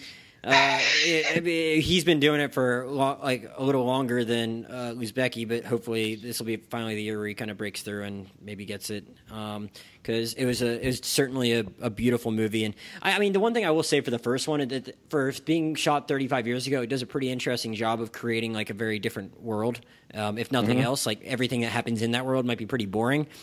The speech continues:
Speaker 1: but it's
Speaker 2: Yeah.
Speaker 1: cool for nineteen eighty-two that they were able to create something that looked, like, that different from
Speaker 2: Mm-hmm.
Speaker 1: this time. And, uh, here they capture some of the same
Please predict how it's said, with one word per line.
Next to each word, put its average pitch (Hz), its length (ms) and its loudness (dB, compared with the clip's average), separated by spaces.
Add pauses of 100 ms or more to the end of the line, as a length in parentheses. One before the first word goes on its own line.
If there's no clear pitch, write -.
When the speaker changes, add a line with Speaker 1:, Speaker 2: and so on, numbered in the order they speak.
(220)
Speaker 1:
but 120 160 2
it's 123 220 2
Speaker 2:
Yeah. - 160 0
Speaker 1:
cool 139 300 4
for 127 240 2 (180)
nineteen 131 340 2
eighty-two 131 420 4
that 127 120 2
they 120 100 4
were 117 80 4
able 117 200 2
to 113 60 2
create 117 280 2
something 113 240 2
that 110 140 -2
looked, 110 160 -4
like, 104 260 -2
that 113 280 0
different 131 360 0 (300)
from 139 360 4
Speaker 2:
Mm-hmm. 143 340 2
Speaker 1:
this 143 200 0
time. 160 260 2 (540)
And, 135 580 2
uh, 131 360 2 (140)
here 175 260 6
they 135 280 -2 (440)
capture 165 400 2
some 151 220 2
of 143 60 2
the 135 80 2
same 135 480 2